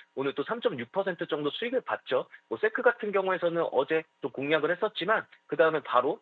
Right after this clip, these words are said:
세크 수익 보고 티엑스알 로보틱스로 종목 교체 들어갔던 거예요. 근데 티엑스알 로보틱스도 사실상 아침에 좀 공략을 했었죠. 이 부분에서 공략을 하고 주가가 쭉 떨어졌어요. 근데 제가 뭐라고 말씀드렸냐면 로봇주 같은 경우에서는 이제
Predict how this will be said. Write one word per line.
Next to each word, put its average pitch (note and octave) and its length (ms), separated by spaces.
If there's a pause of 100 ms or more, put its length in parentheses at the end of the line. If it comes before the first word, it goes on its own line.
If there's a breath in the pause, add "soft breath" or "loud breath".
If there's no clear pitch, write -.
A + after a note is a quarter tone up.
세크 G3+ 260
수익 G3+ 240
보고 B2 260
티엑스알 G3 380
로보틱스로 D#3+ 580 (220)
종목 C#3+ 200
교체 D#3+ 220
들어갔던 D3 480
거예요. A#2 280 (300 soft breath)
근데 - 160
티엑스알 D4+ 380
로보틱스도 A3 560
사실상 A3 440
아침에 G#3 460
좀 F3 140
공략을 D#3+ 400
했었죠. G#3 320
이 A2+ 80
부분에서 C#3+ 360
공략을 C#3 400
하고 F3+ 340 (300 loud breath)
주가가 G#3+ 340
쭉 D4 340
떨어졌어요. A3 500 (380 loud breath)
근데 G#3+ 180
제가 G#3 200
뭐라고 A#3 340
말씀드렸냐면 E3+ 760
로봇주 B3 340
같은 A3+ 300
경우에서는 F3 680
이제 B2+ 140